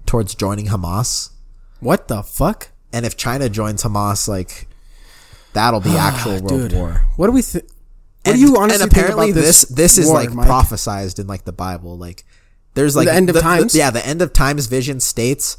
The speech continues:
Speaker 1: it's a war in the Middle East, which is happening right now.
Speaker 2: Yeah.
Speaker 1: And that it involves an army of two hundred million men.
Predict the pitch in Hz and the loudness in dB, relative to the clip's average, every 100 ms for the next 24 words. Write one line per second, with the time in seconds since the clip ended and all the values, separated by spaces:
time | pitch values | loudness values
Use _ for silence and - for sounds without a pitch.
0 | - _ - 120 123 107 131 123 104 123 | -16 _ -8 -2 -2 0 0 0 -2 -6
1 | 131 139 139 107 - - 107 - 104 101 | -4 -2 -2 -2 -4 -6 -8 -6 -6 -6
2 | 104 110 104 120 110 98 98 - 117 107 | -6 -8 -6 -6 -4 -4 -6 -6 -4 -4
3 | - - 123 120 117 - 117 117 104 104 | -4 -4 -2 0 -2 0 -2 -2 -2 0
4 | 113 135 - - 113 87 107 120 113 - | 0 0 -4 -6 -6 -4 -4 -4 -4 -2
5 | 131 123 117 101 101 101 92 87 85 85 | -2 0 -2 -4 -4 -4 -6 -6 -8 -10